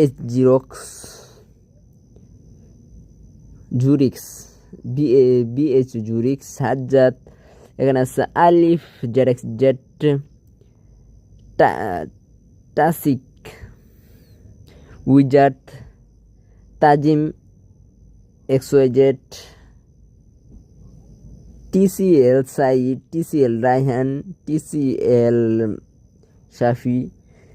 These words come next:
বিডি সেভেন্টি ওয়ান তাহমিদ। তো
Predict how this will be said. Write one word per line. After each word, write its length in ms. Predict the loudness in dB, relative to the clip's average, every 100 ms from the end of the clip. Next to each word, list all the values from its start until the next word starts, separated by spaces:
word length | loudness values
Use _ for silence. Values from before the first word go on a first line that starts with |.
| -6
বিডি 200 | 0 0
সেভেন্টি 360 | 0 0 0 0
ওয়ান 240 | -2 -4
তাহমিদ। 560 | -4 -4 -4 -4 -4 -4 _ -20 -20 -20 -20 -20 _ -20 _ _ _ _ -20 -20 -20 -20 -20 -20 -20 -4
তো 160 | -2